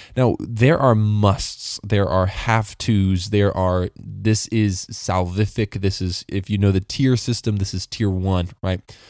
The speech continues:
But so often we make tier two and tier three tier one issues. And that's not the case. And I actually think the Christian faith is to be more balanced. I think Scripture is very clear about that, right? We're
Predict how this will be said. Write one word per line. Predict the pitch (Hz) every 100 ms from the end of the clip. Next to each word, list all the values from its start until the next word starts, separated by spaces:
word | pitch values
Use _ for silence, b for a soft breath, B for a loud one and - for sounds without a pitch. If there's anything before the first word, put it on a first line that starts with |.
| B B B B B _
But | 120 -
so | - - 139 151
often | 127 127 - 101
we | 101
make | 98 95 -
tier | - 104
two | 95 - 117 160 226 -
and | 95
tier | - 98
three | 95 - 127 113 104 92
tier | - 110 101
one | 92
issues. | 90 98 64 65 - -
And | 98 98 104
that's | 98 123 -
not | 151 -
the |
case. | 117 - 120 104 -
And | 101
I | 90
actually | 139 185 - 123
think | - - 110 95 - b b b b b
the | - 107
Christian | - 165 - 147 113
faith | - 107 98 -
is | 117 110
to | - 120
be | 101 113 147
more | 165 110 98 95
balanced. | - 160 165 90 - -
I | 120
think | - -
Scripture | - 208 143
is |
very | 117 117 98
clear | - 131 151 -
about | 98 101 85
that, | - 60
right? |
We're | 101